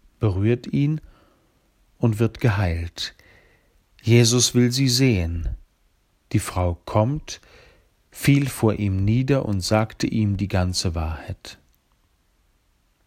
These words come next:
Die blutflüssige Frau ist der ganz und gar erschöpfte Mensch,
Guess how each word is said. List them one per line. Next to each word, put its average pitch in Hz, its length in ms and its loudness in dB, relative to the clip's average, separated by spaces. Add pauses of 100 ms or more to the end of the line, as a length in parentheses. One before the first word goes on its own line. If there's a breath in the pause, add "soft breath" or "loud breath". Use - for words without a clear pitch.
(1500 soft breath)
Die 127 60 2
blutflüssige 120 680 0
Frau 92 480 0 (960)
ist - 240 0
der 110 100 2
ganz 117 360 -2
und 120 280 -4
gar 104 280 0
erschöpfte - 680 -2
Mensch, 98 720 -4